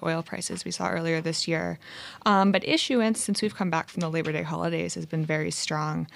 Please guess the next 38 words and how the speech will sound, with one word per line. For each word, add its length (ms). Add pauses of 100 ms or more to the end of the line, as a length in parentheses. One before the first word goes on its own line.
(240)
Last 360
week, 280
we 140
had 360
the 120
busiest 560
week 260
in 140
the 60
junk 260
bond 220
market 360
for 380
new 260
bonds, 520
uh, 240
since 320
June, 440 (400)
and 240
this 160
week 160
is 120
also 180
looking 320
quite 380
strong. 500
Um, 240
this 220
morning, 260
we 100
had 200
a 100
one 220
point 260
seven 240
five 320
billion 240
dollar 460